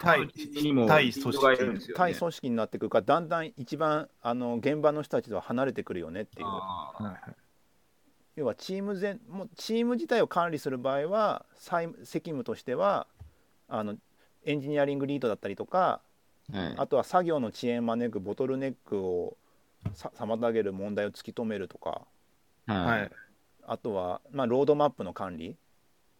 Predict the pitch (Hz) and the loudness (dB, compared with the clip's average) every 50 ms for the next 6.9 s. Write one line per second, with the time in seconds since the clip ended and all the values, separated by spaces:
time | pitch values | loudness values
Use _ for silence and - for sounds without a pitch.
0 | _ _ - 117 107 98 87 85 76 73 71 - - - _ _ _ _ _ _ | _ _ -4 -2 -2 0 0 -2 -4 -6 -8 -12 -14 -16 _ _ _ _ _ _
1 | - - - - - - - - - _ _ _ - 123 120 - 117 101 92 87 | -14 -14 -10 -6 -4 -2 -2 -4 -6 _ _ _ -6 -6 -2 0 0 -2 -2 -4
2 | - - - 151 143 135 147 151 151 147 143 - 156 139 - - 165 156 151 143 | -6 -2 -2 -2 0 0 0 0 0 0 0 2 0 0 0 0 0 0 2 2
3 | 127 110 98 95 104 107 101 - - - - - 82 - - 92 95 110 117 110 | 0 -2 -2 -4 -4 -6 -6 -8 -16 -18 -14 -14 -10 -6 -2 0 2 4 4 2
4 | - - 113 107 117 123 127 120 - - 127 120 - - 120 117 113 113 107 - | 2 0 -2 -2 -2 0 0 -2 0 2 0 0 0 0 -4 -4 -4 -4 -6 -8
5 | - - 117 113 110 110 107 - 98 - 104 104 101 _ _ _ _ _ _ _ | -2 0 2 2 2 0 -2 -4 -6 -10 -10 -12 -12 _ _ _ _ _ _ _
6 | _ _ _ _ _ _ _ _ _ _ _ - - 120 107 98 92 - | _ _ _ _ _ _ _ _ _ _ _ -6 -4 -2 -2 -2 -4 -8